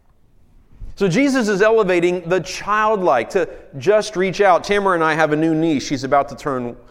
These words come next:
one, and we love it whenever we get to hang out with her. I realize just how much I miss having a baby around, and it's so, uh,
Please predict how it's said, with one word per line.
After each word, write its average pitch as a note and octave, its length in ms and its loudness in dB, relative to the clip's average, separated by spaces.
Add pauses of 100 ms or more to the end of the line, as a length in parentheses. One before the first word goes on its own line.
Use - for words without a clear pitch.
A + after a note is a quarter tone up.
(280)
one, C3+ 460 -2 (240)
and C#3+ 160 0
we D3+ 120 2
love D#3+ 280 2
it D3+ 140 0
whenever D3 260 0
we C#3+ 80 2
get C#3 140 -4
to C3 80 -6
hang C3 200 -4
out C#3 140 2
with B2 120 -4
her. B2+ 120 2
I B2 60 2
realize B2+ 340 0
just C3+ 140 -12
how B2 120 -2
much A#2+ 220 -4
I A#2 80 0
miss A#2+ 380 -6 (280)
having B2 280 0
a G#2+ 100 -2
baby B2 380 0
around, G2 560 -2
and B2 340 -2
it's A#2+ 220 -6
so, C#3+ 460 0 (360)
uh, B2+ 240 2